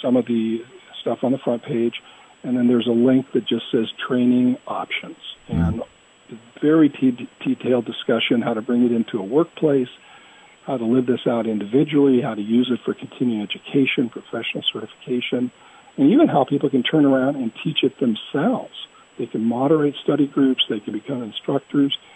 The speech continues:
Speaker 1: th-, they can just pass this on. And that's how you really grow in something, is teach it to someone else.
Speaker 2: Mm-hmm. Well, very good. Anything else you'd like to tell our listeners?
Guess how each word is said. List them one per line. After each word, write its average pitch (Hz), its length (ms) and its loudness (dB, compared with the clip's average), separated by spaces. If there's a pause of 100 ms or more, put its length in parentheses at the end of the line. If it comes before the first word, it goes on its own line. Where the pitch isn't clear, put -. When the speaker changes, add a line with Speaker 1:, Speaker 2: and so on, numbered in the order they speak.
(420)
Speaker 1:
th-, 123 180 -8
they 127 100 0
can 117 200 -2
just 120 200 -4
pass 131 320 -6
this - 200 0
on. 135 240 -2
And 131 80 0
that's 208 160 2
how 202 80 2
you 135 160 4
really 127 180 4
grow 143 280 4
in 113 140 -4
something, 117 320 -8
is 104 100 -10 (100)
teach 120 180 -6
it 107 140 -12
to 113 80 -12 (100)
someone 117 240 -10
else. 135 200 0
Speaker 2:
Mm-hmm. 98 480 2 (1200)
Well, 110 160 2
very 123 260 4
good. 127 240 4
Anything 123 400 4
else 151 240 2
you'd 127 160 2
like 139 240 0
to 135 120 2
tell 143 320 2
our 135 160 2
listeners? 104 600 0